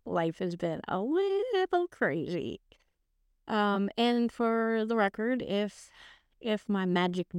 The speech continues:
dust, when I d-, get done editing this, does not edit out all the laughter and the yelling that's coming from the other room, is because my children are having a very joyful time with all their friends in a Mario Kart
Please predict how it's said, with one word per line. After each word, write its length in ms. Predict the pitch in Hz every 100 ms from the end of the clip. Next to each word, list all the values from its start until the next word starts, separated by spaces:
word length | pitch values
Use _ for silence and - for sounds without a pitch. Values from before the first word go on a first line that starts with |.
| 156
dust, 580 | 156 151 202 - - -
when 180 | 185 175
I 180 | 156 160
d-, 240 | 165 160 -
get 200 | 165 156
done 260 | 156 151 147
editing 460 | 156 156 156 156
this, 260 | 147 190 -
does 260 | - 170
not 240 | 196 196 -
edit 240 | 180 180
out 260 | 175 170 180
all 160 | 185 180
the 120 | 190
laughter 640 | 170 160 - - 269 262
and 160 | 240 214
the 60 |
yelling 420 | 196 175 175 175
that's 160 | 175 180
coming 380 | - 185 185 185
from 160 | 180
the 160 | 185 175
other 260 | 175 175 175
room, 380 | 165 165 165 165 - - -
is 200 | - 190
because 460 | 190 190 - 190 180
my 380 | 202 196 196 190 -
children 840 | - 269 262 214 190 170 175 147
are 260 | 175 165
having 580 | 165 - - 190 180 180
a 100 | 160
very 240 | 175 175 170
joyful 500 | 175 180 175 - 185
time 560 | - - 165 165 165
with 220 | 160 165
all 120 | 180 170
their 200 | 175 165
friends 480 | - 160 156 160
in 280 | 147 165 165
a 180 | - 160
Mario 520 | 165 160 160 165 160
Kart 360 | 165 - 151 151